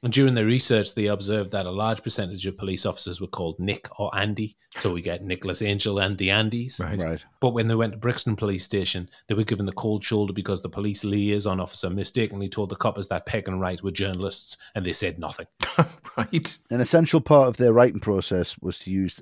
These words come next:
Speaker 3: of Roger Ebert's bigger Little Movie Glossary,
Speaker 1: Mm.
Speaker 2: Right.
Speaker 3: which detailed common cliches of the action genre. Pegg and Wright wanted to pay homage to the genre, obviously,
Speaker 1: Yeah.
Speaker 3: while also adding to its canon, so crammed in as many of these cliches as they could.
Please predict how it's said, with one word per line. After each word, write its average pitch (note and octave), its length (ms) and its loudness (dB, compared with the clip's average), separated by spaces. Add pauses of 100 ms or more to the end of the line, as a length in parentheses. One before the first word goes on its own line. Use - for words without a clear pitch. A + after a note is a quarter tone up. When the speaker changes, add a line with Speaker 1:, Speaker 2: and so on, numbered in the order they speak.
Speaker 3:
of F2 280 -6
Roger G2 440 0
Ebert's F2 400 0
bigger G2 500 0 (300)
Little G2+ 260 2
Movie G#2 340 4
Glossary, G#2+ 460 -2 (180)
Speaker 1:
Mm. A2+ 160 2
Speaker 2:
Right. F2 220 -2 (120)
Speaker 3:
which - 200 -6
detailed A2 400 4
common C#3+ 300 2
cliches G#2+ 500 2
of F#2+ 80 -4
the F#2 120 0
action G#2 280 -2
genre. G#2+ 340 0 (360)
Pegg B2+ 180 4
and B2 80 2
Wright A#2+ 180 6
wanted A2+ 200 0
to C#2+ 80 -8
pay G2+ 160 0
homage G#2 560 2
to G#2 80 -2
the E2+ 200 0 (160)
genre, E2 440 -2
obviously, E2 420 -6 (540)
Speaker 1:
Yeah. F#2+ 160 2
Speaker 3:
while F#2+ 260 6
also B2 480 4
adding G2+ 380 4
to E2+ 120 -2
its - 140 -4
canon, A#2 400 -2
so G2+ 260 -4
crammed A#2 400 -2
in G#2 120 2
as F#2+ 160 -2
many A#2 400 0
of G2 80 -4
these G#2 180 0
cliches F#2 540 -2
as D#2+ 100 -14
they - 100 -8
could. - 280 -8